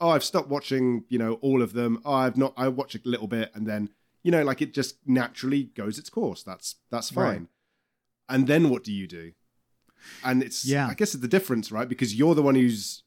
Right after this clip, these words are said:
Speaker 1: who's, I, I really don't, I had this moment where I just thought, is this just me being like, "Michael Swaim's the best, everyone needs to stop listening to <laughs> everyone else"? But my point just being that you've
Speaker 2: Fine
Speaker 1: got
Speaker 2: with me.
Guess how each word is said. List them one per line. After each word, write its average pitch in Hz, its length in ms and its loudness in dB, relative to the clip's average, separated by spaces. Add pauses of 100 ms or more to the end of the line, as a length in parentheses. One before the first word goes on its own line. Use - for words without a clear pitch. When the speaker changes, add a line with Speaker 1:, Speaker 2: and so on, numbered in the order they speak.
(320)
Speaker 1:
who's, 107 320 -2 (260)
I, 107 80 -6
I 113 220 -8
really 135 200 0
don't, 110 320 -2
I 107 100 -8 (300)
had 117 140 -8
this 113 140 -4
moment 117 280 2
where 101 120 -6
I 98 40 -6
just 101 180 -10
thought, 104 200 -8 (640)
is 123 120 -4
this 226 100 2
just 156 160 0
me 143 200 6
being 139 120 4
like, 117 160 -2 (140)
"Michael 185 240 4
Swaim's 190 280 6
the 147 60 -4
best, 147 320 2
everyone 143 280 6
needs 143 140 6
to 123 80 -6
stop 131 220 0
listening 127 340 4
to 120 260 2
<laughs> - 80 0
everyone 165 440 6
else"? 151 400 -6 (340)
But 160 280 2
my 160 180 4
point 185 300 4
just 147 180 0
being 143 240 4
that 117 100 -2
you've 123 120 -2
Speaker 2:
Fine 135 100 2
Speaker 1:
got 131 160 4
Speaker 2:
with 127 80 -6
me. 139 280 -6